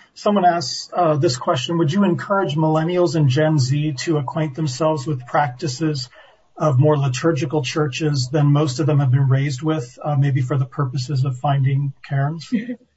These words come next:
Speaker 2: Well, I would. I'm an Anglican priest, so they'll, you know, they'll defrock me if I don't say yes to that answer, <laughs> to that question. But, I mean, I,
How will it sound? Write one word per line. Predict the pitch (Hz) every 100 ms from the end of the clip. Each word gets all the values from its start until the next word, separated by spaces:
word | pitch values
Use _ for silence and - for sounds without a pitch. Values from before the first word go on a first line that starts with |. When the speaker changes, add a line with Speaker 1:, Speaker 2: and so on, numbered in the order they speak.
| _ _ - - _ _ _ _ -
Speaker 2:
Well, | 320
I | 370
would. | 370 427 494 311 226 214
I'm | 285 330
an |
Anglican | 349 403 370 311
priest, | 240 320 285 233
so | - 226 220
they'll, | 226 240 226 220
you | 208 226
know, | 220 208 208
they'll | 208 247
defrock | 226 254 247 247 -
me | 202
if | 180 180
I |
don't | 208 202
say | 170 190
yes | 185 - -
to | 202
that | 185 175
answer, | 180 196 185 175 180 - 240
<laughs> |
to | - 262 247
that | 240 233
question. | 233 226 202 196
But, | 214 - - -
I | 330
mean, | 392 349 240 _ - _ _ _ _ _ -
I, | 277